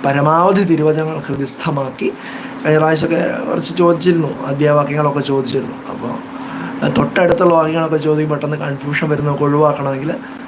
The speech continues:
നല്ല രീതിയിൽ തിരുവചനം ഹൃദയസ്ഥമാക്കുക എന്നും പറയാറുള്ളതാണ്. അതിന് പുറമെയാണ് മറ്റ് കാര്യങ്ങളൊക്കെ. അത്, ഏ, സൂത്രവാക്യങ്ങളായാലും അല്ലെങ്കിൽ, ഏ, മറ്റ് സഹായ പുസ്തകങ്ങളായാലും ഒക്കെ,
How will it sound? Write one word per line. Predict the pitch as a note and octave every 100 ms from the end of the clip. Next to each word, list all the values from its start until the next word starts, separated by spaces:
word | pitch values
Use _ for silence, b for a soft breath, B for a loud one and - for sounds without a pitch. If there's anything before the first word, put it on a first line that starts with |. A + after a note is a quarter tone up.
| - -
നല്ല | D#3
രീതിയിൽ | D#3 D3+ D3 D3+ - A#3 - - D3
തിരുവചനം | C#3 C#3 C#3+ C#3
ഹൃദയസ്ഥമാക്കുക | C3 C#3 C3+ E3+ C#3 B2 C3+
എന്നും | D3 C#3+ D#3
പറയാറുള്ളതാണ്. | D3+ D3+ E3 E3+ F3+ D3+ D#3+ - - B B B B B
അതിന് | - E3 D#3
പുറമെയാണ് | E3+ E3 D#3+ F3+ E3+ D#3+ D#3
മറ്റ് | C#3+ - D3
കാര്യങ്ങളൊക്കെ. | C#3 C3 C3+ C3 - - - -
അത്, | D2+ D2+ C#2 - C3+ -
ഏ, |
സൂത്രവാക്യങ്ങളായാലും | - - C3+ C3 A#2+ - - A2+ A2 A2+ G3 - - B B -
അല്ലെങ്കിൽ, | - A2+ A#2 B2 -
ഏ, | - G2+ A2+ C3 C3+ A#2+ - -
മറ്റ് | C#3 - C#3 -
സഹായ | - C3+ C3 C#3
പുസ്തകങ്ങളായാലും | C#3 C#3 A#2 C#3+ C3+ C3 B2+ B2+ D#3+ F3+
ഒക്കെ, | E3+ -